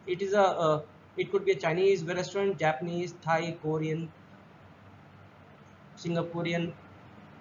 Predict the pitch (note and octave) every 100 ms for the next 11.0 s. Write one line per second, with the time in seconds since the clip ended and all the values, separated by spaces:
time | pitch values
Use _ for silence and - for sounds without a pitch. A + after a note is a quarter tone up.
0 | - - - - - - - - - A#3
1 | G3+ D3+ - - - - - - - -
2 | - - - G3+ A3+ - - - - F3
3 | G3+ G#3 C4+ A#3+ A#3 B3+ B3+ - G#3+ A3
4 | G#3 G#3+ G3+ F3+ F3 F3 A3+ A#3 A3+ A#3
5 | G#3 G3 A3+ A3 G3+ D#3 G#3 A#3 F#3+ G3+
6 | G#3 F3+ F#3 A3+ - G#3+ F3 F3 G3+ G3
7 | F3+ G3 - C#3+ D#3+ A3 - - - D3+
8 | D#3 E3+ D3+ D#3+ D3 C#3+ D#3 - D3 G#3
9 | - - - - D#3 E3+ D#3 D3+ D3 -
10 | - - - - - - E3 F#3 F#3